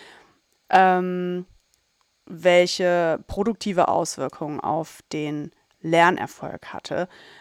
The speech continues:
ähm, wobei Lernende mit weniger F-, Vorwissen mehr von der Fokussierung profitierten. Das heißt, ähm, wenn man den Schwerpunkt des, ähm, Lernthemas schon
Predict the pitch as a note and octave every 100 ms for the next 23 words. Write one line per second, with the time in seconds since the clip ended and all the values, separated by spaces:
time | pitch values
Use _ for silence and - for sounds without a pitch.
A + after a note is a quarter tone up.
0 | _ _ F3 F3 F3 E3 F3 E3+ E3+ E3
1 | - F3+ E3+ G3+ F#3+ E3+ D3+ D#3+ F#3 B3
2 | B3+ A#3 A3+ - - _ _ _ _ -
3 | A3 F#3 F#3 - G3 F3+ - F#3 F#3 F#3
4 | F#3+ F3 D3+ - D#3 - F3 D3+ D#3 E3+
5 | - E3 - - - F3 - A#2 - -
6 | - _ _ - F3 - F3 F3 - -
7 | - D#3+ D#3+ D3 E3+ G3 F#3+ F#3 - -
8 | F3+ E3+ - F3+ F3 E3+ - - _ _
9 | D3 D3 - - - - - E3 D3+ -
10 | - D#3+ D#3+ D#3+ - E3+ D#3 - - D3+